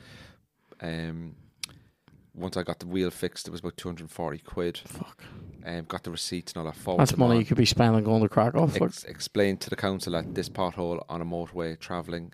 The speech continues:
Speaker 1: at seventy miles an hour is highly dangerous, and I was lucky I wasn't killed. Uh, they came back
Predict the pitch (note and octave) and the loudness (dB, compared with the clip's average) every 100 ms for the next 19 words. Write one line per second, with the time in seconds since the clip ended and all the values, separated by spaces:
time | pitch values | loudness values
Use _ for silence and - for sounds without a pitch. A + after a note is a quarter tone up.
0 | - - F#2+ E2+ F2 E2 D#2+ E2+ D#2+ D#2+ | -16 -8 -6 -6 -8 -8 -6 -6 -6 -6
1 | - D#2+ D2+ - F2 D#2+ E2 D#2 D#2+ D#2+ | -8 -10 -10 -10 -8 -8 -6 -8 -10 -14
2 | - - D2 D2 C#2+ D#2+ D#2+ D2+ D2+ - | -14 -14 -12 -12 -10 -10 -8 -10 -12 -14
3 | E2 - - _ - - - - - - | -12 -12 -16 _ -20 -20 -20 -20 -20 -20
4 | - - - - _ _ _ - E2 E2 | -20 -20 -20 -20 _ _ _ -10 -6 -6
5 | D#2+ F2 F2 E2+ E2 D#2 D2+ | -4 -6 -4 -8 -6 -6 -6